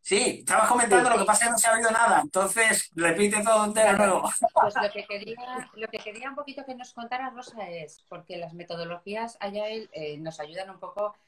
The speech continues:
Speaker 2: a liderar la empresa por las nuevas necesidades que han surgido debido a los cambios, ¿no? en el entorno. Y a mí me gustaría un poquito que enmarcases qué es lo que les está pasando ahora a las empresas, por qué es necesario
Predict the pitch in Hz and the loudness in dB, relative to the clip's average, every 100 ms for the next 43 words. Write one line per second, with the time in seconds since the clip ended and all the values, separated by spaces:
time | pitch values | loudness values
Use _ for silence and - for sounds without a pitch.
0 | _ - 165 160 160 170 196 190 196 208 | _ -6 -6 -4 -6 -6 -6 -8 -8 -10
1 | - 196 196 _ _ _ 185 170 165 185 | -8 -12 -12 _ _ _ -8 -6 -6 -6
2 | 208 214 214 208 208 202 202 220 233 233 | -8 -8 -12 -12 -6 -4 -4 -6 -12 -12
3 | - 170 165 170 190 170 185 202 180 165 | -12 -10 -10 -12 -16 -14 -10 -8 -10 -10
4 | 175 185 160 - 143 127 123 143 180 165 | -10 -10 -12 -10 -10 -10 -12 -10 -10 -8
5 | 151 135 135 147 135 127 - 165 202 226 | -10 -10 -10 -12 -12 -16 -12 -10 -8 -8
6 | 220 202 208 196 208 226 - _ _ - | -10 -10 -10 -10 -10 -10 -12 _ _ -6
7 | 180 175 165 165 175 165 - 131 - 208 | -6 -6 -8 -6 -6 -6 -10 -14 -10 -8
8 | 214 220 214 196 - 185 185 180 175 170 | -6 -6 -8 -8 -12 -12 -12 -12 -10 -8
9 | 165 156 - 151 170 170 208 - - 180 | -8 -8 -12 -10 -10 -10 -10 -12 -10 -10
10 | 185 202 - 196 190 185 180 180 175 170 | -8 -8 -8 -10 -10 -10 -8 -6 -6 -8
11 | 165 | -8